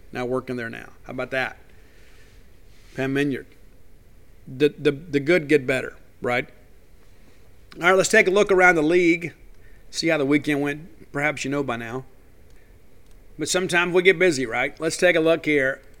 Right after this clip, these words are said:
The S E C weekend didn't necessarily go absolutely according to script. But for the most part, it was pretty easy to pick. I think Vanderbilt kind of threw a wrench in some things. But, uh, Auburn blast Alabama State sixty-two nothing. Alabama, I mean, excuse me, Auburn fans in their,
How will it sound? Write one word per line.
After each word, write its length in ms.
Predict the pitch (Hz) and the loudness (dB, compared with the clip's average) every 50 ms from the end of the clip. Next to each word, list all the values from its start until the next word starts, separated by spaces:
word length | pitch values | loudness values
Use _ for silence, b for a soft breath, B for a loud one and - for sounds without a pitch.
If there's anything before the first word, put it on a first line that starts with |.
| - - 139 | -20 -10 -4
The 160 | 139 151 170 | -2 0 0
S 120 | 196 202 | 0 0
E 60 | 214 | -2
C 140 | 185 170 185 | -2 -2 -2
weekend 640 | 175 170 170 160 135 160 160 147 147 139 - 151 143 | 2 2 2 2 2 2 -2 -2 -2 -6 -10 -6 -2
didn't 200 | 175 240 254 262 | -2 0 0 2
necessarily 560 | 226 214 - - 147 135 - 175 165 160 151 | 0 0 0 0 -4 -2 -2 0 2 2 0
go 380 | 139 143 143 143 135 135 - - - - - - - - - - - - - - - - - - - | 2 2 2 2 2 2 0 -2 -8 -20 -20 -20 -20 -20 -20 -20 -20 -20 -20 -20 -20 -20 -18 -8 0
absolutely 540 | 139 156 175 160 - - 160 160 156 151 139 | 2 2 2 2 0 -2 -2 0 0 0 -2
according 340 | 131 - 143 139 135 127 117 | -2 0 2 2 2 2 -2
to 60 | 110 | -4
script. 480 | - - - 120 107 98 - - - - - - - | -10 -6 -4 -4 -4 -6 -10 -16 -20 -20 -20 -18 -16
But 320 | - 120 - 143 139 135 - | -14 -6 -4 -4 -4 -4 -4
for 80 | 175 | -2
the 60 | 175 196 | -2 0
most 260 | 214 240 233 - - | 0 0 0 -2 0
part, 220 | - 165 156 151 | 2 2 2 2
it 80 | 151 151 | 0 -2
was 100 | 143 - | -4 -6
pretty 300 | - - 160 165 151 147 | -4 -4 -2 2 2 2
easy 400 | 147 135 139 147 147 123 113 117 | 2 2 2 2 2 0 -2 -8
to 80 | 113 | -10
pick. 400 | - - - 127 117 - - - | -8 -4 -4 -4 -4 -4 -8 -10
I 180 | - 110 113 117 | -10 -10 -10 -8
think 240 | 113 139 143 131 123 | -8 -8 -8 -6 -4
Vanderbilt 600 | 135 135 139 139 127 123 131 123 117 - - - | -4 -4 -4 -4 -4 -4 -4 -4 -6 -10 -14 -8
kind 160 | - 135 123 | -6 -6 -6
of 60 | 113 - | -4 -2
threw 100 | 135 123 | -2 -2
a 40 | |
wrench 260 | 110 120 120 120 104 - | 0 -2 -6 -6 -8 -10
in 60 | - | -12
some 140 | - 117 113 | -12 -14 -10
things. 340 | 123 117 113 113 120 117 | -10 -8 -8 -8 -12 -12
But, 300 | - 127 127 127 - - | -12 -6 -6 -6 -4 -4
uh, 180 | 127 127 120 110 - B B B B B B B B B B B | -4 -4 -4 -6 -8 B B B B B B B B B B B
Auburn 520 | - - 160 170 185 160 170 156 139 135 123 | -2 0 2 2 4 4 2 2 2 0 -4
blast 720 | 117 - 135 127 131 139 165 170 170 170 160 147 - - | -4 -4 -2 0 2 4 4 6 6 6 4 2 0 0
Alabama 440 | 156 147 143 139 143 139 135 135 123 | 0 -2 0 -2 -2 -4 -4 -6 -8
State 400 | - - 139 131 131 135 135 - | -6 -4 -2 -2 -2 -4 -4 -4
sixty-two 480 | - 156 160 147 131 127 - 143 139 | -2 -2 -2 -2 -4 -8 -6 -4 -4
nothing. 320 | 139 135 127 120 - 139 127 | -4 -4 -4 -6 -8 -6 -4
Alabama, 560 | 127 160 180 170 170 160 156 156 139 131 131 | -2 -2 0 0 0 -2 -2 -4 -6 -8 -8
I 40 | - | -8
mean, 80 | 143 135 | -8 -8
excuse 180 | - - 135 | -8 -6 -8
me, 80 | 131 123 | -6 -4
Auburn 340 | 127 139 165 175 175 175 147 | 0 2 2 2 2 0 -2
fans 440 | - 156 147 147 147 143 135 - | -2 -2 -2 -2 -2 -2 -4 -6
in 340 | - - 147 151 165 175 165 | -6 -4 -4 -2 -2 -2 0
their, 340 | 151 147 135 135 127 120 - | 0 2 2 2 0 -2 -4